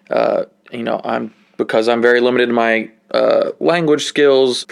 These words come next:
but I would, I would always ask, like, kids, like, joke around with them, like, "Oh, do you have a boyfriend yet or a girlfriend yet?"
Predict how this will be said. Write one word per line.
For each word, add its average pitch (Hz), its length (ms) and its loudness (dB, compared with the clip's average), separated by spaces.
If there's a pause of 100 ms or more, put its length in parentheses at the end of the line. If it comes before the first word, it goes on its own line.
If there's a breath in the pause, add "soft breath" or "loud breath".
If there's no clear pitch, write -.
(300 loud breath)
but 147 220 4
I 143 160 2
would, 143 160 4
I 120 160 2
would 131 140 4
always 127 380 4
ask, 117 500 -4
like, 117 240 0
kids, 117 420 -2
like, 113 160 0
joke 117 260 0
around 113 280 0
with 113 120 -4
them, 113 160 0
like, 110 240 -4
"Oh, 139 220 2
do 113 80 -2
you 110 60 2
have 107 80 0
a 107 80 0
boyfriend 147 560 -2
yet 151 220 -4
or 117 120 -2
a 110 60 -6
girlfriend 120 540 -2
yet?" - 260 -2